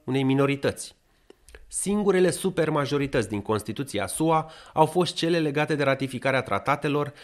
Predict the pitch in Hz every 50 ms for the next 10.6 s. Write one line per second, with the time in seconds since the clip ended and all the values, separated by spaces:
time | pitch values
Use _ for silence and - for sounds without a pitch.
0 | - - - - - 160 156 - 180 180 170 160 151 139 202 165 156 147 139 127
1 | 127 123 120 131 151 143 - 147 131 127 123 123 - 123 117 - 127 123 135 135
2 | 123 120 123 120 113 - 131 123 117 - - 117 120 110 - - - - _ _
3 | _ _ - 131 190 185 135 120 117 135 139 - 131 120 143 135 131 127 120 120
4 | 117 120 151 - 156 127 107 101 104 127 151 156 - 151 151 143 - - - 151
5 | 170 - 180 165 156 143 175 175 170 151 135 135 131 120 - 131 117 143 139 135
6 | 123 113 110 104 110 131 131 - 139 127 127 123 - - 123 123 127 117 117 120
7 | 117 117 - 117 104 - - - - - - _ _ _ - - - - - -
8 | 147 165 135 143 160 175 185 165 160 143 - - 180 165 139 127 110 107 104 104
9 | - - 165 175 180 - - - - - 123 147 170 170 185 202 196 185 175 175
10 | 170 165 - - 165 135 98 95 95 113 151